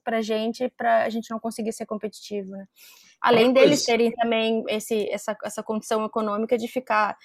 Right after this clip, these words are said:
Speaker 1: tentando, né, criar barreiras disso dentro das assembleias e das,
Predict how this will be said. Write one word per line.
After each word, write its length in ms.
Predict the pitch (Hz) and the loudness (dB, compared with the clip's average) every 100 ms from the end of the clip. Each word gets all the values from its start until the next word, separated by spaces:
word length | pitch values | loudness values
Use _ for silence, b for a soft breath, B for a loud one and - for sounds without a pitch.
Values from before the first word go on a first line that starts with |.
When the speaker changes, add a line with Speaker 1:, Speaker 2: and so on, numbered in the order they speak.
| b _ | b _
Speaker 1:
tentando, 580 | 240 226 226 226 220 202 | -2 0 0 0 0 -2
né, 220 | 208 226 | -4 -4
criar 180 | - 208 | -2 0
barreiras 520 | 208 220 208 208 202 | 0 -2 -2 -2 -4
disso 220 | 196 208 - | -6 -10 -6
dentro 220 | 202 202 | -6 -4
das 160 | 202 196 | -4 -2
assembleias 720 | 202 208 190 190 202 202 185 | -4 -4 -4 0 0 0 -4
e 80 | 185 | -6
das, 500 | 185 180 - - | -6 -6 -10 -12